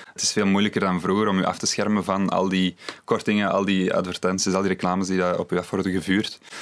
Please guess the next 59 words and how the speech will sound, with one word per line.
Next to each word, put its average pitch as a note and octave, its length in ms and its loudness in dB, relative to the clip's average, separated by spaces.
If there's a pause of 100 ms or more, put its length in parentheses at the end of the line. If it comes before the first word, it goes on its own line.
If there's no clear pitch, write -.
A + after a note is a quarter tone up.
(160)
Dus F2 160 -4
je F#2 80 -2
moet F#2 160 0
zelf, F#2+ 500 0
eh, F2 420 0
daar, E2+ 240 0
daar - 200 0
actiever A2 380 -2
in G2+ 120 2
zijn F#2+ 160 0
om G2 100 0
een F#2 120 2
weerstand F#2+ 300 0
tegen F#2 220 0
op F#2 100 -2
te A2+ 100 -4
bouwen. G2 300 0 (380)
En F#2+ 140 -4
om, F2+ 360 0
om G2 300 -6
te - 120 -8
zien F#2+ 200 2
dat F2+ 100 2
je F2+ 100 0
niet, F#2 440 2
ehm, F2 480 -4 (340)
het - 140 -6
slachtoffer - 420 -2
wordt F#2 240 0
van F#2 180 0
telkens F2+ 400 0
weer, F#2+ 260 0 (220)
"Ah, F2+ 140 -4
ik E2+ 100 -8
heb G2 80 -4
toch - 160 -4
weer G2 120 0
iets - 120 0
gekocht, - 320 -2
want F#2 180 0
er F#2+ 60 0
was F#2 120 0
die F#2 140 0
korting." F2+ 460 -2
En F2 100 0
ik - 340 -12
heb A2 100 0
het A#2+ 80 4
misschien B2 220 2
niet B2 80 4
direct A2+ 220 0
nodig, A2+ 280 2
maar G#2+ 120 2
allee, G2 140 2
het - 80 -4
was - 240 0
die G#2 180 0
korting. F#2+ 480 0
En, F2+ 160 -4